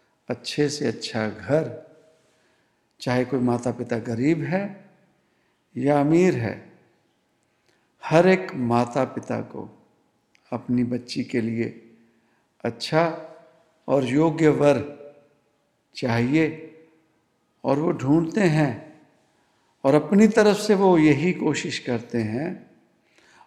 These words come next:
अपनी तरफ से वो अपनी बच्ची का हाथ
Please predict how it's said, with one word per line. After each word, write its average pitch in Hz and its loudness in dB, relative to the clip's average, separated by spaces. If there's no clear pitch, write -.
अपनी 214 6
तरफ 214 4
से 208 0
वो 185 4
अपनी 180 -2
बच्ची 151 -2
का 151 0
हाथ 139 0